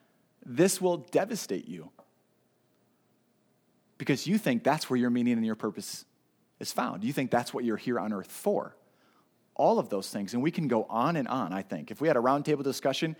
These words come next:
we could think of so many more. So many more things that we look to to find our meaning and our purpose, when all the while, Paul is telling us, "Before creation existed, God put you together in Christ." That is who you are.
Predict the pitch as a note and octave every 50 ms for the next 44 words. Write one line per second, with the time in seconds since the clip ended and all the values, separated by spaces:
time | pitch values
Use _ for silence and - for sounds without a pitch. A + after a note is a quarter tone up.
0 | - - - _ C3+ A#2 - A#2+ - C3 G#2+ A2 F#2 - - - C#3+ C#3+ D#3+ D#3
1 | D#3+ D#3+ D3+ C3+ G#2 F2+ F2+ - - _ _ _ _ _ _ _ _ _ _ _
2 | _ _ _ _ - - - - - - F3 E3+ F3+ G3 G3 F#3+ F3+ F3 D3+ -
3 | - - D#3+ C#3+ B2+ A2+ B2 A#2 - A2 A#2 C#3 E3+ D#3 C3 B2 C#3+ C#3 - -
4 | B2 A2 G#2+ G#2 - B2 A2+ G2+ G2+ F#2+ F#2 G2 A#2+ B2 C3 C#3 C#3 C#3+ D3 C#3
5 | - - - _ - A#2+ A#2+ A2 G2+ - - - B2+ B2+ - - E2 D#2+ - -
6 | - - - - _ G#2 G#2 G2+ F#2+ A2+ B2+ C#3+ D#3 F3 E3 F#3 E3+ C#3+ A2 G2+
7 | F#2+ F#2+ F2 E2 E2+ - - _ _ _ _ _ _ _ _ _ _ - - D3
8 | C#3 C#3+ D3 C#3 - - - - - C3+ B2 A2 G2 F2 E2 D#2+ - - - -
9 | - _ _ _ _ _ - - - _ _ - B2+ A#2 - - - - - C#3+
10 | C#3+ D3+ D#3 D#3 D#3 D#3+ D#3+ - - - - - - A#2 G#2+ A#2+ B2 C3 A#2+ -
11 | C3+ B2+ B2+ B2 - - - F#2 F2 F2 A2 A#2 A#2 - - C3 B2 B2 A#2+ -
12 | - _ _ - G#2 F#2 E2 - - - B2+ A2+ - - - C3 A#2+ A2+ G2 G2+
13 | G#2 F#2+ G#2 - - G#2 G#2 G2+ - - G2 E2 E2+ - - - _ - A#2+ C3
14 | A2 G2+ - - - E2+ D#2+ D#2+ D#2+ D2+ - - -